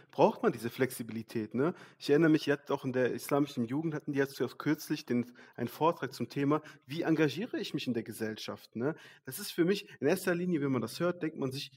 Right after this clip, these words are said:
„Hm, was hat dieses Thema jetzt mit dem Islam zu tun?“ Aber wenn du eine muslimische oder besser gesagt eine islamische Identität entwickelst,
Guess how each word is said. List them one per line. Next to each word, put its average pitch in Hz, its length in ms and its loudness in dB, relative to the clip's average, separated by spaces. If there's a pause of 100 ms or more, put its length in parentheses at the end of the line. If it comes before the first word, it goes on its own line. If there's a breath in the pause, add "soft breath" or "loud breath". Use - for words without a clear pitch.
(140)
„Hm, 123 340 4
was 104 180 -8
hat 110 100 -10
dieses 110 240 -14
Thema 113 220 0
jetzt 113 140 -6
mit - 100 -16
dem 107 80 -4
Islam 160 380 0
zu - 100 -8
tun?“ 107 300 -8 (300 soft breath)
Aber 175 380 4
wenn 151 120 -2
du 139 80 0
eine 127 180 2
muslimische 214 640 2
oder 113 280 -2 (240)
besser 127 240 -4
gesagt 113 260 -4
eine 117 140 -2
islamische 151 480 -2
Identität 127 500 -2
entwickelst, 135 640 -4